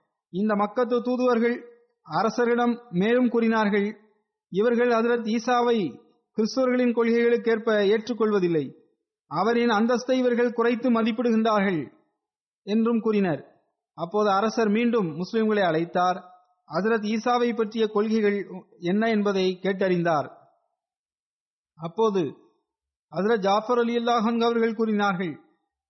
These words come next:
"ஹஜ்ரத் ஈசா அலைஹிஸ்ஸலாம் அவர்கள் அல்லாஹ்வின் அடியாரும் அவனது தூதரும் ஆவார். அவரை அல்லாஹ் கன்னிப்பெண்ணான ஹஜ்ரத் மரியம் அலைஹிஸ்ஸலாம் அவர்களுக்கு மகனாக வழங்கினான்." அந்த அரசர் அப்போது நிலத்திலிருந்து ஒரு குச்சியை எடுத்தார்.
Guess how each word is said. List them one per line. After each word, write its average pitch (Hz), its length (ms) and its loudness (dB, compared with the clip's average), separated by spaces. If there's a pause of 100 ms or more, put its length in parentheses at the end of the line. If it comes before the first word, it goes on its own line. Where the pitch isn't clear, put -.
(120)
"ஹஜ்ரத் 214 320 0
ஈசா 233 260 -4
அலைஹிஸ்ஸலாம் 240 320 0
அவர்கள் 226 600 -2 (500)
அல்லாஹ்வின் 226 520 0
அடியாரும் 233 540 2
அவனது 240 360 0
தூதரும் 247 500 0
ஆவார். 196 400 0 (1040)
அவரை 233 420 0
அல்லாஹ் 233 520 0 (120)
கன்னிப்பெண்ணான 233 720 0 (100)
ஹஜ்ரத் 233 260 0
மரியம் 214 300 -2
அலைஹிஸ்ஸலாம் 240 360 0
அவர்களுக்கு 233 440 0
மகனாக 226 540 0
வழங்கினான்." 202 640 -2 (680)
அந்த 185 260 -4
அரசர் 233 460 0 (440)
அப்போது 220 520 -2
நிலத்திலிருந்து 247 580 0
ஒரு 233 180 2
குச்சியை 240 380 -2
எடுத்தார். 202 600 0